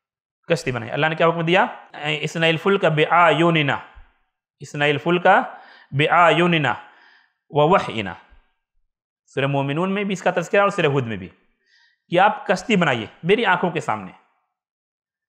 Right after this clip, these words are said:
किनके हुक्म से नूह अलैहिस्सलाम ने कश्ती बनानी शुरू की? अल्लाह के हुक्म से। उसमें एक लफ्ज़ इस्तेमाल है, "बिआयुनिना", हमारी आंखों के सामने। इसे उलमा सलफ इस्तिदलाल करते हैं कि अल्लाह तबारक व तआला के लिए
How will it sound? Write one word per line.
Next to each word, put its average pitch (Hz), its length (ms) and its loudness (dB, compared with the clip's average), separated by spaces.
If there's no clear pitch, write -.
किनके 196 200 2
हुक्म 220 200 2
से 208 220 4
नूह 185 160 -2
अलैहिस्सलाम 196 360 2
ने 196 160 -2
कश्ती 190 260 -2
बनानी 190 240 0
शुरू 196 200 0
की? 220 160 0
अल्लाह 135 240 0
के 120 100 -10
हुक्म - 140 -20
से। - 140 -20
उसमें 226 240 0
एक 226 60 2
लफ्ज़ 226 260 2
इस्तेमाल 226 300 -2
है, 208 40 0
"बिआयुनिना", 170 840 2
हमारी 208 320 2
आंखों 185 260 0
के 170 160 -6
सामने। 107 320 -4
इसे 220 280 2
उलमा 185 280 2
सलफ 190 240 0
इस्तिदलाल 175 420 0
करते 175 240 -2
हैं 196 100 -4
कि 185 60 -4
अल्लाह 175 200 2
तबारक 170 280 2
व 180 60 -2
तआला 175 240 4
के 175 100 -4
लिए 180 220 2